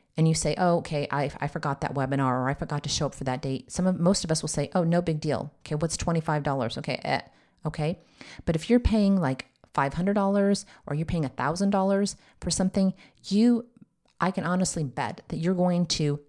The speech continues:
get your rear there and you're going to show up and you're going to do the work because you paid the money and you don't wanna be flushing it down the proverbial toilet,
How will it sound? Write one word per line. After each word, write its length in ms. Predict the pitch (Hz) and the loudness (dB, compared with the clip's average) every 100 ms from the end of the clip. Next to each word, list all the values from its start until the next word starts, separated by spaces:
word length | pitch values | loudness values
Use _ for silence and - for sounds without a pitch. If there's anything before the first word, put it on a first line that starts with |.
| _ _ _ _ | _ _ _ _
get 220 | - 175 - | -6 -2 0
your 100 | 226 | 2
rear 240 | 175 175 | 2 2
there 240 | 143 139 - | 2 0 0
and 100 | 147 | 0
you're 120 | 196 | 2
going 180 | 190 170 | 2 0
to 60 | |
show 320 | 139 - 147 | 0 -2 0
up 260 | 180 165 - - - - | 0 -2 -6 -20 -20 0
and 120 | 160 | 4
you're 120 | 165 | 4
going 260 | 185 165 160 | 4 2 2
to 140 | 156 | 0
do 200 | 147 156 | -2 0
the 120 | 156 151 | 0 -2
work 340 | 143 - - - _ | -4 -8 -12 -20 _
because 340 | - 160 160 - | -8 0 0 2
you 120 | 175 | -2
paid 300 | - 165 175 | 0 -2 0
the 60 | 185 | 2
money 280 | 147 143 - | 2 0 0
and 100 | 160 | 0
you 60 | |
don't 140 | 185 156 | 2 2
wanna 160 | 147 | 0
be 80 | 160 | 0
flushing 440 | - 139 143 170 | -4 -4 -2 -2
it 120 | 160 147 | -2 0
down 160 | 143 | -2
the 60 | 151 | -2
proverbial 480 | 156 143 131 147 156 | -4 -4 -4 -4 -4
toilet, 500 | 156 269 196 - | -2 -2 -2 -6